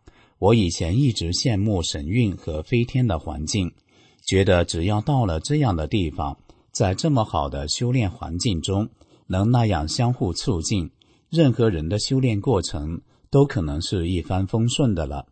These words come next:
我现在发现，我是在用人的观念，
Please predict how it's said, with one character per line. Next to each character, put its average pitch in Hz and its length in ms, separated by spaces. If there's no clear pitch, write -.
我 95 220
现 123 200
在 104 180
发 82 200
现， 85 340
我 95 160
是 120 200
在 120 180
用 113 240
人 80 240
的 104 120
观 90 240
念， 92 320